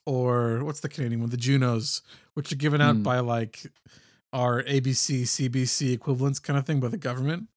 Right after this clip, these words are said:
Speaker 1: So it's what's, Grammys are a
Speaker 2: Right.
Speaker 1: little more
Speaker 2: Yeah.
Speaker 1: freewheeling and strange, I feel like.
Speaker 2: Sure. So it's like a private company rather than, like,
Speaker 1: Yeah.
Speaker 2: some sort of, yeah, government body.
Speaker 1: Which is why you get all these kind of weird things like,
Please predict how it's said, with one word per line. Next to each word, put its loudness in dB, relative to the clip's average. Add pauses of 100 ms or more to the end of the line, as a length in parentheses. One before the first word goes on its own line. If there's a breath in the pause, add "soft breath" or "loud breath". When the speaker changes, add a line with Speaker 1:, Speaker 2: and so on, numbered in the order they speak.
(200 soft breath)
Speaker 1:
So -10
it's -8
what's, -4
Grammys -10
are 0
a 4
Speaker 2:
Right. 2
Speaker 1:
little 2
more 0
Speaker 2:
Yeah. -4
Speaker 1:
freewheeling -2
and -8
strange, -12 (420 soft breath)
I -4
feel -16
like. -16
Speaker 2:
Sure. -4 (340 loud breath)
So 0
it's -2
like 0
a -4
private -2
company -8
rather -12
than, -12
like, -16 (160)
Speaker 1:
Yeah. 0 (180)
Speaker 2:
some -10
sort -6
of, -6 (440)
yeah, -8
government -10
body. -10 (760)
Speaker 1:
Which -8
is -6
why 4
you 0
get 0
all 0
these -2
kind 0
of 0
weird 2
things -2
like, -10